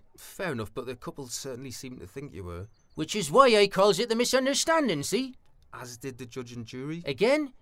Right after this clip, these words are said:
Speaker 2: misunderstanding.
Speaker 1: They seem pretty adamant it was you.
Speaker 2: Well, they would be, 'cause we all look the same to the Yanks, don't we? Eh? What you probably don't know is that they spent most of their two nights at the farm listening to hard rock and smoking reefer.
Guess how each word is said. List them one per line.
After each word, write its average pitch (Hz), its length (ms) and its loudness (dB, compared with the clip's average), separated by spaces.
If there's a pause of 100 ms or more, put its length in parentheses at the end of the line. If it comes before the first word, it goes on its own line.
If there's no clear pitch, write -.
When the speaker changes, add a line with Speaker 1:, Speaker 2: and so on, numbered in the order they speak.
(100)
Speaker 2:
misunderstanding. 233 1000 2 (300)
Speaker 1:
They 113 80 -18
seem 160 320 -6
pretty 156 340 -8
adamant 143 320 -4
it 117 80 -8
was 110 200 -10
you. 110 260 -6
Speaker 2:
Well, 240 140 4
they 285 120 8
would 285 220 2
be, 302 160 2
'cause 202 220 -2
we 220 80 2
all 262 100 6
look 262 140 4
the 247 80 -2
same 320 260 2
to 330 60 -4
the 262 80 -2
Yanks, 196 300 2
don't 311 220 2
we? 247 240 -4 (240)
Eh? 285 220 0 (260)
What 277 160 8
you 294 140 -2
probably 320 300 4
don't 214 220 4
know 147 180 0
is 240 80 -2
that 240 140 0
they 233 120 -2
spent 254 260 2
most 277 260 2
of 247 60 -10
their 254 120 4
two 240 200 -2
nights 214 280 0
at 196 60 -2
the 185 80 -4
farm 160 280 2
listening 226 320 -4
to 214 100 0
hard 208 320 6
rock 165 240 4
and 247 120 -6
smoking 262 480 0
reefer. 180 400 -2